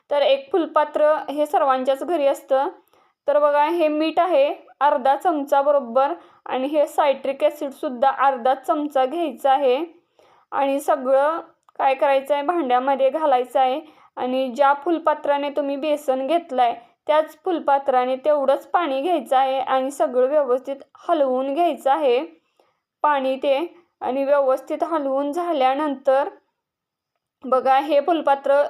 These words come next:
स-, प्रत्येकाच्या घरात असतं, इतकं मी पाणी घेतलं होतं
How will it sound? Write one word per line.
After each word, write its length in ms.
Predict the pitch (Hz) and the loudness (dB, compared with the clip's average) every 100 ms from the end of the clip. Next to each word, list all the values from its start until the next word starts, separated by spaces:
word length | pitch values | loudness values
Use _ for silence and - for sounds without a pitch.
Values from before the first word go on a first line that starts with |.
| - - | -6 -20
स-, 160 | - _ | -20 _
प्रत्येकाच्या 720 | 285 302 - 277 285 302 302 | -2 -2 0 0 0 0 0
घरात 360 | 294 339 269 269 | 0 2 2 2
असतं, 480 | 320 - - 262 339 - _ _ _ - | 0 -2 0 0 0 -8 _ _ _ -12
इतकं 420 | 302 - - 285 | -12 -4 0 0
मी 120 | 294 | 0
पाणी 420 | 302 349 302 269 | 0 0 0 -4
घेतलं 360 | 277 370 359 269 | -2 -4 0 2
होतं 480 | 311 311 311 269 | 4 2 2 0